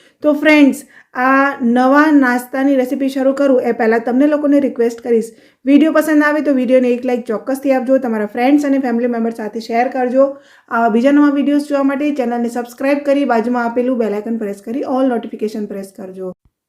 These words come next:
તો સૌપ્રથમ મેં અહીંયા આજની, અ, બપોરની જે રોટલી વધી હતી, આ રીતે પાંચ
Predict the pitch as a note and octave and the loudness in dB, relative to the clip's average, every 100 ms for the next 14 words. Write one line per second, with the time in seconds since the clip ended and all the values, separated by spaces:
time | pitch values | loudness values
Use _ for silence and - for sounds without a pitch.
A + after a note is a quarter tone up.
0 | _ _ _ _ B3+ B3+ C#4 D4 C#4+ C#4+ | _ _ _ _ -4 0 0 4 2 4
1 | D4+ D#4+ D#4+ D4 C4 C4 B3+ B3+ C4+ A3+ | 2 4 2 2 2 0 0 -2 -2 -2
2 | A3+ G3+ A#3+ C4 C4+ C4+ C4+ G#3+ F#3+ G3+ | -4 -4 -4 0 2 2 -2 -10 -8 -10
3 | G3+ B3 B3 C4 C4 B3 A#3 B3+ B3 A#3 | -6 -4 -2 0 0 -2 -4 -6 -6 -4
4 | C4 B3+ A3 B3+ C4+ G#3 G3+ G#3 A3+ - | -4 -4 -8 -8 -8 -6 -8 -6 -10 -8
5 | G#3+ A3+ | -8 -10